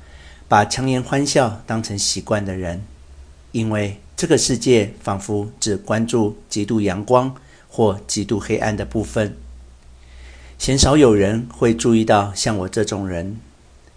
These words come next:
这让我想起过去周遭有许多人都不能理解我这种忧郁。到底要糟糕到什么地步才能获得他们的理解？还是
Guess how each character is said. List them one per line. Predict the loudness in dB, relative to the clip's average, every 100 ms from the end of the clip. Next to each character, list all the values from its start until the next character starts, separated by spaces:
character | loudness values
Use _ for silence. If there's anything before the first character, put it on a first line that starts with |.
| -20 _ _ 0
这 | 2
让 | 4 2
我 | -2
想 | -2 -4
起 | -4 -4 -6 -6
过 | -4 -2
去 | -2
周 | -2 -2
遭 | 2 2 2 -6 -6
有 | -2 0
许 | -2 -6 -2
多 | 0 2
人 | 0 -4 -8 -14 -12
都 | 0 2
不 | 4 2
能 | 0
理 | 0 -4
解 | 0 0 0 -4
我 | -4 -4 -2
这 | -4
种 | -4 -4
忧 | 0 2
郁。 | 4 2 -2 -16 -20 -20 _ -20 _ _ _ _ _ _ -20 -20 _ _ 0
到 | 2
底 | 2 0 0 0
要 | 2 2 0
糟 | 2 2
糕 | 4 2
到 | 2
什 | -2 -4
么 | -4 -4
地 | 0 2
步 | 2 0 -4 -6
才 | -4
能 | -2 -4 -4
获 | 0 2
得 | 2 -2
他 | -4
们 | -2 -2
的 | -2
理 | -4 -6
解？ | -2 0 0 -4 -20 -20 _ -20 -20 -18
还 | -6 0
是 | 2 2 2 -2